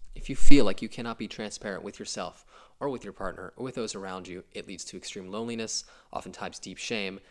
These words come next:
and extreme mental illness. And therefore, if this is something that you are struggling with, if you find that you or your partner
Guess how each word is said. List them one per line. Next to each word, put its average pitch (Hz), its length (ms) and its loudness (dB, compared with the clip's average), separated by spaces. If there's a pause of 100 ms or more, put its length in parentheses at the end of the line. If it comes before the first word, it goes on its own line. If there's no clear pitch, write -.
(160)
and 101 120 -16
extreme 95 320 -16
mental 90 320 -16
illness. 95 500 -16
And 92 140 -18
therefore, 98 560 -14 (220)
if - 80 -20
this - 160 -12
is 220 80 -10
something 120 220 -14
that 104 80 -12
you 120 180 -12
are 110 80 -12
struggling 92 440 -14
with, - 160 -18
if - 140 -20
you 104 80 -18
find 104 280 -12
that - 100 -18
you 117 260 -14
or 135 120 -8
your 113 140 -10
partner 92 440 -10